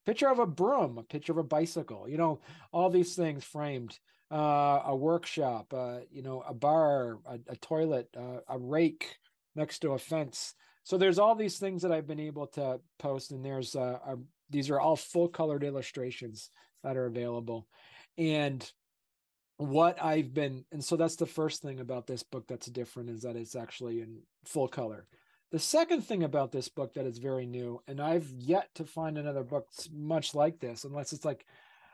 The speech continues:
a joke book in the kids section. But this book here, this book that I published, and also the sequel book, Dadder Jokes, is one hundred percent safe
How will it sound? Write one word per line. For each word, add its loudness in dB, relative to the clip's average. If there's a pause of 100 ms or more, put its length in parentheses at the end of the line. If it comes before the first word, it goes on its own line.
(140)
a 0
joke 2
book -2
in -4
the -4
kids -6
section. -12 (600)
But -6
this 2
book 2
here, 0 (140)
this -6
book -4
that 2
I 2
published, -6
and -6
also -4
the -4
sequel -2
book, -8 (160)
Dadder -4
Jokes, -14 (720)
is -2
one 0
hundred -2
percent -10
safe -6